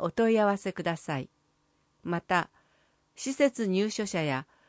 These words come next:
長期入院されている場合は支給されません。障害児福祉手当を除く。支給額。特別障害者手当。月額二万六千九百四十円。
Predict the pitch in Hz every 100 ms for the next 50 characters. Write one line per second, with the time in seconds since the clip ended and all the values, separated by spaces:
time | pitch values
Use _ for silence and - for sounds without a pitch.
0 | _ 269 294 277 294 277 285 262 196 175
1 | - 180 196 202 202 185 185 170 175 175
2 | 170 160 151 - - - - 240 226 214
3 | 202 196 180 175 156 135 - _ _ _
4 | _ _ _ _ _ - - 277 262 262
5 | 220 151 143 - 247 - 254 269 226 -
6 | 160 135 143 139 156 - 143 - _ _
7 | _ _ _ _ _ _ _ _ - -
8 | - 269 240 175 143 - 131 - _ _
9 | _ _ _ _ _ _ _ - 214 277
10 | 254 - 262 285 269 262 254 233 240 -
11 | 208 170 - 127 - _ _ _ _ _
12 | _ _ 208 202 - 247 233 - 190 190
13 | - 214 240 277 233 170 240 - 247 220
14 | 190 269 254 226 175 156 165 202 220 202
15 | 185 147 117 131 156